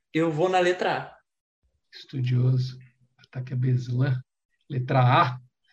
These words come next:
Speaker 2: João Campos
Speaker 1: Que,
Speaker 2: Lima.
Speaker 1: inclusive, foi uma tragédia, uma tragédia muito grande.
Speaker 2: Brutal. Não, não. É, ah, foi a invasão à escola em Beslan e foram, foram quantos? Foram mais de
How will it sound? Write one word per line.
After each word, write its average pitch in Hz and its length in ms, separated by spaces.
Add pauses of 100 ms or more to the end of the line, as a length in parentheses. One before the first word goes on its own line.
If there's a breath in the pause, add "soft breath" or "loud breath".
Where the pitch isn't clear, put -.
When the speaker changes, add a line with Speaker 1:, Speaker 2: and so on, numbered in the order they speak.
(420 soft breath)
Speaker 2:
João 190 240
Campos 208 280
Speaker 1:
Que, 139 60
Speaker 2:
Lima. 165 100
Speaker 1:
inclusive, 156 280
foi 165 120
uma 175 120
tragédia, 143 580
uma 131 140
tragédia 139 380
muito 160 320
grande. 127 480
Speaker 2:
Brutal. 147 560 (200)
Não, 139 380
não. 127 300 (120)
É, 120 560 (1300)
ah, 113 640 (800)
foi - 320
a - 20
invasão 135 400
à 160 60
escola 151 380
em 151 60
Beslan 135 760
e 113 440 (340)
foram, 123 360
foram 123 240
quantos? 127 560
Foram 120 240
mais 131 220
de 131 340